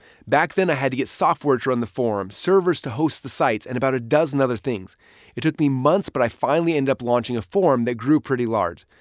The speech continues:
About that time is when Facebook launched their groups. I was a little hesitant to create a new group, but because traffic to my old forum was drying up as people were shifting their habits to Facebook,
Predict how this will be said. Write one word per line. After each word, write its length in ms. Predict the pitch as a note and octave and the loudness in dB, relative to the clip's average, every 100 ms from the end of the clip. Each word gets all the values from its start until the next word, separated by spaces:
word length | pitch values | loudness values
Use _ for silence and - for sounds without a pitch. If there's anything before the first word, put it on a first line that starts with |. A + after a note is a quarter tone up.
| - - | -20 -10
About 300 | - D#3+ A#3 | -2 0 2
that 160 | - - | 2 0
time 280 | E3 D3 C#3+ | 0 0 0
is 80 | B2 | 0
when 140 | A#2+ | -2
Facebook 420 | - C3+ - C3+ | 0 0 0 -2
launched 300 | A#2 A2 - | 0 -2 -2
their 160 | A#2+ A#2+ | -4 -4
groups. 480 | A2+ F3 - - - _ _ _ _ | 0 0 0 -6 -20 _ _ _ _
I 60 | D3+ | 2
was 160 | F3+ | 2
a 60 | E3+ | 0
little 380 | D3 G3+ C4 F#3 | 2 2 2 0
hesitant 500 | D#3 E3 D#3 D#3 C3+ | 0 -2 0 0 -2
to 120 | B2+ | -4
create 240 | - C#3+ | 2 2
a 40 | B2 | 4
new 200 | B2 C#3 | 4 2
group, 400 | A#2+ G#2+ F#2+ A2 | 2 -2 -2 -6
but 360 | A#2+ B2 A#2 A#2 | -2 0 0 -2
because 320 | B2 E3+ E3+ | -2 0 0
traffic 380 | - E3+ E3 C#3 | 0 0 0 0
to 60 | |
my 120 | C3 | 0
old 300 | A#2 D3+ F3 | 2 2 2
forum 300 | - C#3+ C3 | 0 0 2
was 120 | A#2+ F#2+ | 0 -2
drying 380 | A#2 B2 C3 | 0 2 2
up 160 | A#2+ - | 2 0
as 140 | A2+ | -6
people 240 | - C3 B2+ | -4 -2 0
were 100 | A2 | -2
shifting 360 | - D#3 C#3+ | 0 -2 0
their 120 | C3+ A2+ | 0 0
habits 380 | B2 B2 C3+ | 0 0 -2
to 100 | - | -4
Facebook, 520 | A2+ F#3+ G#3 - A#2+ | -4 0 0 0 -2